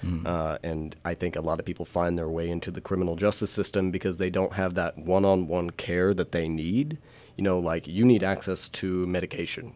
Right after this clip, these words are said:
Speaker 2: You need access to reliable transportation. You need access to employment.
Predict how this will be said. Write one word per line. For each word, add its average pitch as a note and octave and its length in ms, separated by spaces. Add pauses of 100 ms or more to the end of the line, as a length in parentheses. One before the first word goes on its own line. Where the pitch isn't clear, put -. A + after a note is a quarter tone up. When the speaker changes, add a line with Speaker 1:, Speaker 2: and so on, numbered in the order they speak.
(140)
Speaker 2:
You G#2 140
need G#2 240
access F#2 360
to F#2 100
reliable F2 420
transportation. - 760
You F#2+ 60
need F#2 160
access F2 360
to E2+ 120
employment. E2 540